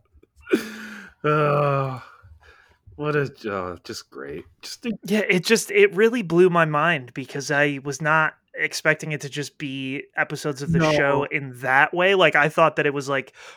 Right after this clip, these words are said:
Speaker 2: "Oh, this is a couple episodes of the show, but, like, they tie together." And the, I guess, yeah, the crystal coconut is the <clears throat> binding factor,
Speaker 1: I,
Speaker 2: I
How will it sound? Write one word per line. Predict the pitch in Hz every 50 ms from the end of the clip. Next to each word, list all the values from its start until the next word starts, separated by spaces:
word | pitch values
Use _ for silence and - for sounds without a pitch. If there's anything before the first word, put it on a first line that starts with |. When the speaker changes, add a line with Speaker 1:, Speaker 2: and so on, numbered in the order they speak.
| -
Speaker 2:
"Oh, | - 202 190 180
this | 151 135 165 185 180 -
is | 180 165 147 165
a | 156
couple | - 170 165 170 156 156
episodes | 143 147 - - 156 131
of | 143 131
the | 127 131
show, | - - - 156 151 151
but, | 139 143 135
like, | 135 127 117
they | 135 131
tie | - - - - 151 143 143 139
together." | 135 127 117 139 135 127 123 117 123 120 - - - _ _ _ _ _ _ _ _ _ _ _ _ _
And | - 156 151 151 143
the, | 151 151 147 147 147 147
I | 147 151
guess, | 147 165 156 - -
yeah, | 156 151 147
the | 147 151
crystal | 143 - 180 165 - 165 147
coconut | - - 156 151 151 - 151 143 135 135 -
is | - 156 147 143 131 127 127 131 123
the | 135 135 127 127 127 123 123 123 123 - _ _ _ _ _ _ _
<clears throat> | - - - - - 170 -
binding | 156 135 135 139 135 123 147 135 127 123
factor, | - - - 135 131 131 131 - - - 65 - 135 147 147 -
Speaker 1:
I, | 196 202 208 -
Speaker 2:
I | -